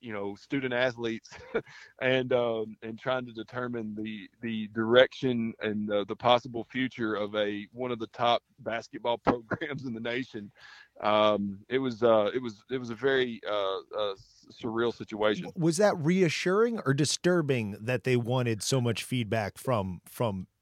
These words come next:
Speaker 2: young men?
Speaker 1: Well, it, it scared me a little bit that there wasn't any kind of, like, um, I don't know. It didn't seem like there was a real plan in place.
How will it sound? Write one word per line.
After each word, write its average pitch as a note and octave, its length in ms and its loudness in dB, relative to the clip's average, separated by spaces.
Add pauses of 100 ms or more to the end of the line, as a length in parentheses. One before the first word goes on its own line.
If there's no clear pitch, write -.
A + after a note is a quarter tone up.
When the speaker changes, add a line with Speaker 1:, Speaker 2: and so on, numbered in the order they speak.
Speaker 2:
young A2 360 2
men? D#2 300 -8 (1000)
Speaker 1:
Well, B3+ 400 8
it, E3+ 140 -2 (120)
it E3 200 -6
scared A#3+ 400 -6
me F3+ 140 -6
a B2+ 80 -4
little F3+ 260 -4
bit A#2+ 360 -4
that A2+ 140 -8
there B2 140 -6
wasn't C#3 400 -6
any D3 160 -10
kind C3+ 340 -4
of, G#2 100 -10 (100)
like, A2 240 -4 (320)
um, F#2+ 540 -4 (1200)
I D3+ 100 6
don't E3 120 4
know. D3+ 160 8
It A#2+ 80 2
didn't D#3+ 160 -2
seem F#3 160 -6
like E3 160 -2
there D3 100 -4
was A#2 120 -4
a A#2 40 -8
real B2+ 240 -2 (220)
plan C#3 320 0
in D#3 100 -6
place. E3 560 -2